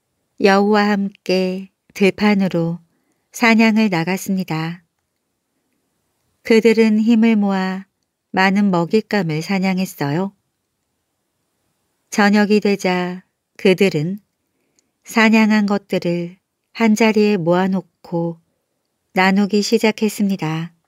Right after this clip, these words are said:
여우가 말했어요. "사자님이 먹이를 나눠주세요." 사자가 고개를 저으며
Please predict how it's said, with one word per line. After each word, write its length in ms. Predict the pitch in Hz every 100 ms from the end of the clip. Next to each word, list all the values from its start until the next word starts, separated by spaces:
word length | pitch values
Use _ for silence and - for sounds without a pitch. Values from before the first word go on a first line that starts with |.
| _ _ _ _ _ _ _ _ _ _ _ _ _ -
여우가 440 | 202 214 214 214
말했어요. 760 | 185 156 175 - 143 151 190 - _ _ _ _ _ _ _ _ _ _ _ _ _
"사자님이 960 | - 226 226 240 226 226 208 208 214 - _
먹이를 480 | 185 185 196 220 226
나눠주세요." 800 | 180 175 202 220 214 190 175 180 _ _ _ _ _ _ _ _ _ _ _ _ _ _ _ _
사자가 880 | - 226 226 220 214 202 202 202 202 _
고개를 640 | - 214 190 214 208 208 208
저으며 720 | 190 175 180 170 170 170 175